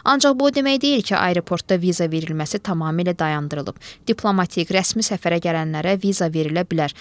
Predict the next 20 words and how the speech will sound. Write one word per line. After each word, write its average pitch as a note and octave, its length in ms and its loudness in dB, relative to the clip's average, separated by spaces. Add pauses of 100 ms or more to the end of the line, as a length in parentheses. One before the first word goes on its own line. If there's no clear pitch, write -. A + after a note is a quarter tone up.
(160)
Ancaq G#3 380 0
bunun G#3+ 240 4
üçün D#3+ 320 -2
də F#3 160 2
diplomatik F#3+ 640 -2
kanallarla F3 680 0
razılaşdırma D3+ 760 -2 (320)
yaxud A#3+ 400 2
xüsusi G3 400 0
dəvətnamə E3+ 640 -2
təqdim D#3 380 -4
etmək D3+ 260 -6
lazımdır. D3 560 -4 (240)
Səfirlik B3 480 0
xəbərdarlıq F#3+ 640 0
edib F3+ 240 -6
ki, B3+ 160 0
aeroportda F3+ 720 -2
vizasız F3 480 -4
gələnləri F3 560 2